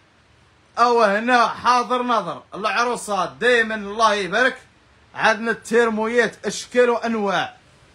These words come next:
أشكال وأنواع مدام. شوفي هذه، الله يبارك. هذه قلنا لكم ميتين وثمانين ألف، ها. ميتين وثمانين غدوة. أو مش القرعة القاصفة، هذيك ما فيهاش بلا. ها، راه هذه الله، يعني راك على بالك.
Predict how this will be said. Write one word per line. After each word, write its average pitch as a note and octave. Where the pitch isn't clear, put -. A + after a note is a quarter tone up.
أشكال A#3+
وأنواع A3+
مدام. F#3+
شوفي A3+
هذه، A3
الله G#3+
يبارك. F3+
هذه G#3+
قلنا A#3
لكم G#3+
ميتين A3+
وثمانين A3+
ألف، F3
ها. G3+
ميتين G#3
وثمانين A#3
غدوة. D#3+
أو F3+
مش A3
القرعة A3
القاصفة، G#3
هذيك G#3
ما G#3
فيهاش G3
بلا. F3
ها، F#3+
راه F#3
هذه F3
الله، F3
يعني A#3+
راك A3
على G3
بالك. E3